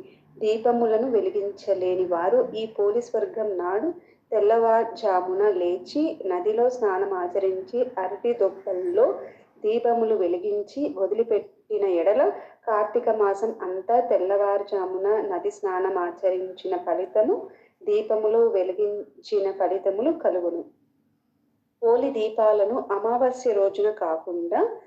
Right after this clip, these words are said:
మర్నాడు వచ్చే పాడ్యమి, పోలి పాడ్యమి రోజున వెలిగించుకోవాలి. స్త్రీలందరూ ఈ రోజున కలిసికట్టుగా నది స్నానం చేసి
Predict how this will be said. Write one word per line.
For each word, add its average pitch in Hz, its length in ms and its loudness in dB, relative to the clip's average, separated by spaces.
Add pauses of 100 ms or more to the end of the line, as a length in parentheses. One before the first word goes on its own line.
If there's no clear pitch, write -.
(260)
మర్నాడు 262 460 2
వచ్చే 247 680 0
పాడ్యమి, 208 760 -2 (360)
పోలి 226 260 4
పాడ్యమి 202 540 2
రోజున 185 380 0
వెలిగించుకోవాలి. 175 1000 -2 (500)
స్త్రీలందరూ 220 840 2
ఈ 220 220 -4
రోజున 202 560 0 (100)
కలిసికట్టుగా 220 880 0
నది 202 300 -4
స్నానం 185 480 -4
చేసి 190 600 -4